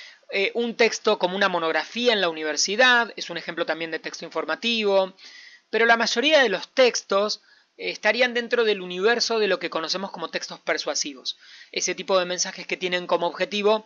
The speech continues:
hacer que alguien haga algo, cambie de punto de vista, o tome una decisión, o, em, des-, em, ca-,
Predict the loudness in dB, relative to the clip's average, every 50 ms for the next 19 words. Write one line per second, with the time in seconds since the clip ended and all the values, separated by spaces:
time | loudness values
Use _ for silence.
0 | -10 -20 -20 -16 -8 -4 -4 -2 -2 -2 -2 -2 -2 0 2 2 2 2 2 -2
1 | -4 -4 -2 2 2 4 4 6 6 6 6 6 4 4 4 4 4 4 2 0
2 | -4 _ _ -2 0 2 2 2 2 0 0 0 0 -2 -8 -10 -10 -6 -2 0
3 | 2 2 2 0 -2 -4 -6 -6 _ 0 2 2 0 -2 -6 -14 -20 -20 -20 -20
4 | _ -4 -2 -2 0 2 2 2 2 2 0 0 0 0 0 0 0 -2 -4 -6
5 | -6 -4 0 2 2 2 2 0 -4 -8 -14 _ -20 -20 -20 -20 _ _ 2 4
6 | 6 8 8 8 8 8 6 4 2 -4 -12 -18 -16 -16 -16 -18 -18 -20 -20 -20
7 | -20 -20 -20 -20 -20 -20 _ _ _ -20 -20 _ _ _ -20 -12 -4 -2 -2 -2
8 | -2 -4 -8 -10 -12 -12 -12 -12 -14 -14 -14 -16 -16 -16 _ _ _ _ _ -14
9 | _ 0 2 2 2 0